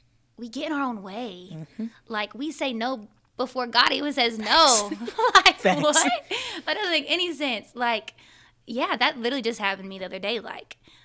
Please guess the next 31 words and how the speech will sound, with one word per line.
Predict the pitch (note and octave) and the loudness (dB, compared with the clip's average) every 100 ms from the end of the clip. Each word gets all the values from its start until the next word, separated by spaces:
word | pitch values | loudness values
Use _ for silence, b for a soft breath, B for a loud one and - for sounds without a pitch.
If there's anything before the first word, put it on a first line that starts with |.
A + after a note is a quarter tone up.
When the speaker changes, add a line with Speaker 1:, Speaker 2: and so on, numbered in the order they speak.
| b - | b -14
Speaker 1:
um, | G3 F#3 F#3 G#3 _ _ _ _ _ _ _ _ _ - | -10 -10 -12 -18 _ _ _ _ _ _ _ _ _ -14
yeah, | A#3+ A3+ A3 | -2 -2 0
in | A3 | -2
my | G3+ | -2
own | G#3 A#3 | -4 -4
life, | G#3 G#3+ | -4 -4
like, | G#3 G#3 | -8 -8
I'm | G#3+ | -8
trying | - G3 G#3+ | -6 -4 -4
to, | G3+ | -6
like, | G3+ - | -8 -8
find | F3 F#3+ | -10 -8
my | G3+ | -8
own | G#3+ | -8
place. | - A3+ G3 F3+ | -8 -8 -8 -12
Like, | F#3+ | -16
I'm | F#3+ G3 | -14 -14
really | G3 G3+ | -12 -12
ready | F#3+ F#3+ | -12 -14
to | |
live | G3+ G#3 | -18 -20
by | - | -20
myself | - - - D4+ D4 C#4 C#4 | -20 -14 -4 0 2 2 0
and, | B3+ G#3 | -6 -14
like, | - | -14
do | B3+ | -6
all | C#4 B3+ | -4 -4
this | B3+ | -6
kind | C4+ C4 | -6 -6
of | |
stuff. | B3+ B3+ | 0 -2